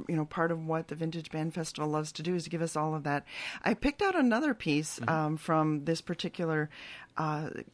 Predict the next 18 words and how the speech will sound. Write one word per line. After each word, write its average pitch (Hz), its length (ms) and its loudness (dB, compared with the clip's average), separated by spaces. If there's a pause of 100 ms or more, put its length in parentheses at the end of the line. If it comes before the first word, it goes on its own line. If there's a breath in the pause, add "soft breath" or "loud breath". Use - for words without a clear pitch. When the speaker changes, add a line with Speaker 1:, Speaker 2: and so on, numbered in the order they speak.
(400)
Speaker 1:
album, 151 560 4
and 156 240 2
it's 151 220 -2
called, 156 480 -2
uh, 143 220 0
My 165 260 2
Native 175 340 0
Land. 139 480 -4 (440 loud breath)
And 156 80 -2
I 160 40 -2
thought 175 200 -2
it 170 100 0
was 165 160 0
an, 156 200 2
had 165 340 -2
kind 208 180 -2
of 226 140 0
a, 170 180 4